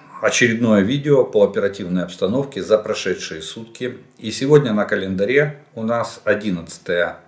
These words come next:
марта, э, киевское время, семнадцать часов.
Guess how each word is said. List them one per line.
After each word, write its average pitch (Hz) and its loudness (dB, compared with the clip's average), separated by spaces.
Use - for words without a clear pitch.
марта, 120 -2
э, 92 4
киевское 101 2
время, 131 -2
семнадцать 92 -2
часов. - -10